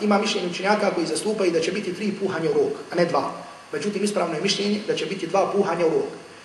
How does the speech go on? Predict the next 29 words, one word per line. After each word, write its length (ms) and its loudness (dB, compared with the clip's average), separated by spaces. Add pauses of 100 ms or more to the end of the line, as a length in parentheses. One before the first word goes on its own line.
(160)
Oni 180 2
koji 140 4
kažu 280 4
da 100 2
će 100 0
biti 240 -2
tri 220 -4
puhanja 300 0
u 40 0
rog, 200 6 (120)
kao 140 6
što 120 2
je 40 2
Ibn 100 -2
Hafiz 360 0
ibn 160 -4
Kesir 300 -2
u 40 -4
svom 220 -2
tefsiru, 340 -2 (160)
on 60 -8
zastupa 360 -2
da 80 0
će 120 -2
biti 220 -4
tri 220 -4
puhanja 300 0
u 40 -2
rog, 160 0